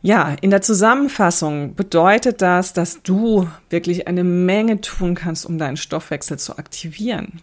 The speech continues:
Du bist da kein Opfer. Du bist kein Opfer deines Stoffwechsels, sondern du kannst ihn positiv beeinflussen.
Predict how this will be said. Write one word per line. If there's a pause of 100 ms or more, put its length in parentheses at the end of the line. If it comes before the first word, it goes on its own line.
(160)
Du
bist
da
kein
Opfer. (320)
Du (180)
bist
kein
Opfer
deines
Stoffwechsels,
sondern
du
kannst
ihn
positiv
beeinflussen.